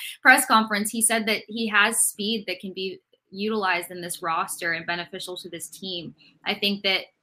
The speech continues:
having that option of Mikey Eyssimont speed, I think one of my other favorite things about him is that he's not the kind of guy who's taking that extra pass or overthinking the shot. And I think this team kinda needs that as a motivator. Um,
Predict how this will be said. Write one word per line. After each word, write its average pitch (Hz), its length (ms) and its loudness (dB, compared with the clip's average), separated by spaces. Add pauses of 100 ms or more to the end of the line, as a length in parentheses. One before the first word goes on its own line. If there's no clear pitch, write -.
(380)
having 202 420 4
that 190 180 4
option 185 460 -2
of 175 200 -6
Mikey 185 380 -4
Eyssimont 180 420 -6
speed, 180 420 -4
I 170 80 -8
think 196 180 -8
one 190 100 -6
of 190 40 -4
my 180 100 0
other 185 140 -4
favorite 180 300 -8
things 185 220 -10
about 175 280 -2
him 185 140 -10
is 175 140 -6
that 180 180 -6 (280)
he's 226 160 0
not 202 220 4
the 220 60 -8
kind 214 200 -4
of 202 60 -2
guy 185 180 4
who's 190 200 -6
taking 196 280 -8
that 175 140 -2
extra 180 360 -8
pass 185 300 2
or 185 100 -6
overthinking 185 640 -8
the 160 80 -14
shot. 180 420 2
And 185 100 -8
I 180 140 -10
think 196 200 -6
this 180 260 -8
team 185 240 -8
kinda 180 200 -6
needs 175 340 -8
that 185 180 2
as 185 140 -4
a 180 60 -8
motivator. 208 720 -2 (300)
Um, 170 340 0